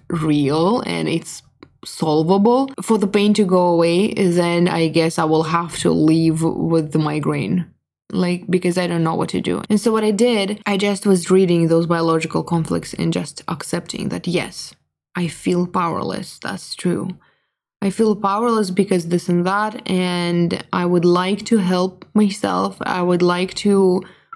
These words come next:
feel powerful, but I don't know how. Like, in this situation, I just don't know how.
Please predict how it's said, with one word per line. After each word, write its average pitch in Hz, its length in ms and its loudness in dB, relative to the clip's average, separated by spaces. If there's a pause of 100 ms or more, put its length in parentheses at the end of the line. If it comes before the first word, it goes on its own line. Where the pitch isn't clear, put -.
feel 196 420 0
powerful, 208 720 -2
but 202 160 0
I 202 100 -2
don't 202 140 0
know 196 160 2
how. 156 600 -4 (160)
Like, 190 360 -2
in 190 260 2
this 208 180 0
situation, 190 540 -2
I 170 100 0
just - 340 -8
don't 165 240 -2
know 139 120 0
how. 143 380 -8